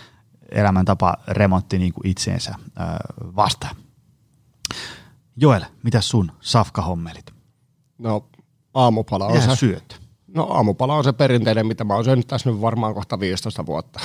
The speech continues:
Speaker 2: <laughs> Vuotta. Kolme tai neljä kananmunaa, kinkkua, pähkinöitä ja avokadoa, että se on ihan, ihan toimiva, koska siis mulla on aina aamuisin ihan jäätävä nälkä.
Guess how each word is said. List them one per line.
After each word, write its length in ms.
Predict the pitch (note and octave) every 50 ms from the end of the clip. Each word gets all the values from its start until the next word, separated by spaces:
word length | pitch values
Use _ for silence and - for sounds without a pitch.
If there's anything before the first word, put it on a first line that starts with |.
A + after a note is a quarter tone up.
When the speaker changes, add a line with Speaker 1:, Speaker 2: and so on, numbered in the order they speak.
| - - - - -
Speaker 2:
<laughs> 280 | - A2+ - - - -
Vuotta. 400 | E3 B2+ A#2+ - - - B2+ - G#2 E2+ - - - - A2 A2+ G#2 - - F#2+ F#2 - - _ _
Kolme 240 | - E3 C#3+ A#2 A2+
tai 180 | - - F3
neljä 260 | E3 E3+ D#3+ D#3+ D3+
kananmunaa, 560 | C3 - D3 C#3+ C#3+ C3 C3 C3 B2+ B2 A#2+ A#2
kinkkua, 500 | - B2 A#2+ A#2 A2+ - - A#2 G#2+ G2+
pähkinöitä 680 | - A#2 G#2+ G2 - - B2 F2+ F#2 E2 F2 D#2+ F#2+
ja 140 | F#2 F#2+ G#2
avokadoa, 560 | F#2+ F#2+ F#2+ F2 - F2 F2 E2 E2+ F2+ F2
että 140 | E2+ - -
se 80 | A2+ G2
on 140 | F#2 G2
ihan, 200 | G#2 F#2+ B2+ A#2+ - - - _ -
ihan 200 | - G2+ B2+ B2
toimiva, 380 | A2 B2 A#2+ A#2 A2+ G#2+ G#2 -
koska 300 | - G#2 G#2+ - - A#2
siis 220 | G2+ A2+ F#2+ A#2
mulla 220 | A#2+ A2+ A2+ A2+ A#2
on 120 | A2+ A2+ -
aina 240 | B2 B2 A#2 A#2 A#2+
aamuisin 420 | - A2 A2 A2 G#2 G2+ - A2+
ihan 200 | G#2 F#2+ G#2+ A2
jäätävä 380 | A2+ A2+ A2+ G#2 F#2 A2+ G#2 G2+
nälkä. 360 | G#2+ A2 G#2+ G2+ G#2 G#2 G#2+